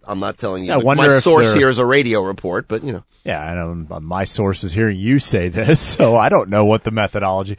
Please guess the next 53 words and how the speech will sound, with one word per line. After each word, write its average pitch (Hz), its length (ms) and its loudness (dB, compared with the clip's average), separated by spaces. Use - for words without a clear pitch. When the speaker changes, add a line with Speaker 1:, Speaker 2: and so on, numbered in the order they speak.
Speaker 2:
I 143 80 -2
just 156 220 -2
wonder 143 340 2
if 123 200 2
the 110 100 -2
fact 120 440 -2
that 110 200 -4
women 110 360 -4
tend 107 320 -4
to 98 140 -8
live 107 420 0
longer, 82 640 -4
obviously 123 480 0
the 101 140 -2
longer 101 400 0
you 98 140 -4
tend 95 280 -6
to 82 80 -10
live, 87 540 -2
the 98 100 -6
more 95 220 0
likely 104 480 0
Speaker 1:
Right. 98 120 -2
Speaker 2:
it 104 60 0
is 101 140 -6
that 85 140 -14
you're 101 80 -6
going 87 240 -4
to 82 60 -8
get 80 120 -8
Speaker 1:
Probably. 87 160 -4
Speaker 2:
Alzheimer's 80 380 -8
or 73 100 -18
dementia. 104 600 -10
Speaker 1:
That's 107 200 -10
probably, 117 220 -4
but 101 160 -4
now 139 440 -2
they're 117 120 -6
coming 131 300 -4
up 120 160 -4
with 110 140 -8
tests, 185 340 -6
and 110 140 -6
I 165 160 0
knew 135 340 -6
about, 123 320 -6
I 160 140 -4
heard 160 280 -4
more 131 160 -4
about 131 220 -8
these 110 220 -14
tests - 460 -4